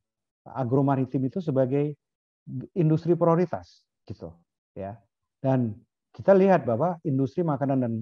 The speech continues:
minuman itu adalah bagian daripada agromaritim, ya. Dan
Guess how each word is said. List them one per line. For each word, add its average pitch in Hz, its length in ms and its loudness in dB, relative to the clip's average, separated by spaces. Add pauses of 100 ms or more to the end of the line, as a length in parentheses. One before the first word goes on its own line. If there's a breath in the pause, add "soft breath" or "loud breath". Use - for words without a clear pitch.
(140)
minuman 110 400 -4
itu 160 320 -10 (560)
adalah 127 400 0
bagian 123 400 0
daripada 110 480 -6 (400)
agromaritim, 107 720 -6 (400)
ya. - 240 -18 (720)
Dan 135 320 2